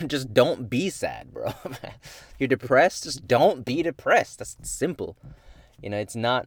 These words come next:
it's not like that half the time. Sometimes certain things that made you happy don't make you happy anymore, and you have to find something else, and that's just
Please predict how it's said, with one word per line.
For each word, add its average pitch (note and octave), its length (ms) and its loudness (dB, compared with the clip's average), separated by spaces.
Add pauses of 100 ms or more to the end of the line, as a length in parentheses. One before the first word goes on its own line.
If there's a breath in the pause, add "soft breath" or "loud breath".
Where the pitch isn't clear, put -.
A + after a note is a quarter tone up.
it's - 160 -10
not A2+ 240 -2
like G#2+ 240 2
that C#2+ 300 -4
half E2 260 -10
the - 100 -18
time. - 500 -12
Sometimes G#2 760 -8 (600 soft breath)
certain B2+ 380 2
things A#2 340 -2
that G2 160 2
made G#2 260 -4
you G2+ 80 -2
happy G2 320 -2
don't F#2+ 260 -2
make F#2+ 200 -8
you F#2 60 -2
happy F#2 300 -6
anymore, D#2+ 380 -8
and E2+ 80 -8
you E2+ 60 -6
have F2 80 -10
to F#2+ 80 -10
find F2+ 420 -8
something E2+ 420 -8
else, F2 300 -8
and D#2 240 -12
that's F#2 320 -6
just - 460 -12